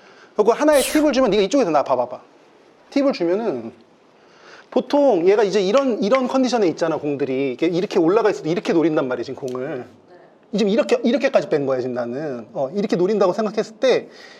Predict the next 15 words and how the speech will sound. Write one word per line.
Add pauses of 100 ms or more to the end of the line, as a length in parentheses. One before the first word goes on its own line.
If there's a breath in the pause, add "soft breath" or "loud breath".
(160 loud breath)
여기
큐선
뒤서부터
앞으로
이렇게
보는
거야,
큐선
뒤서부터.
그래서
큐선을
이렇게
깊게
노려,
이렇게.